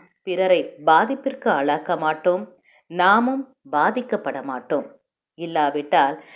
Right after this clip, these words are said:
விஷய பாதிப்புகள் நமது மனதை கொந்தளிக்க செய்து ஆனந்தம் என்ற உணர்வை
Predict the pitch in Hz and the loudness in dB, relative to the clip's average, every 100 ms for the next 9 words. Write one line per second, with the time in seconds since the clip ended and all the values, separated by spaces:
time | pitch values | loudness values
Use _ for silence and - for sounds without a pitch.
0 | - - 170 170 226 202 147 151 160 185 | -20 -6 -6 -2 -2 0 0 0 -2 -6
1 | 190 202 196 170 170 165 170 202 208 - | 0 0 0 -2 0 0 -2 -2 -2 -2
2 | 233 262 311 240 - 170 170 170 156 143 | -2 2 2 2 2 0 0 -2 -2 -4
3 | - - _ - 226 285 330 302 294 - | -6 -20 _ 0 4 6 4 2 2 2
4 | 185 185 170 147 180 196 165 | -2 0 0 0 0 2 2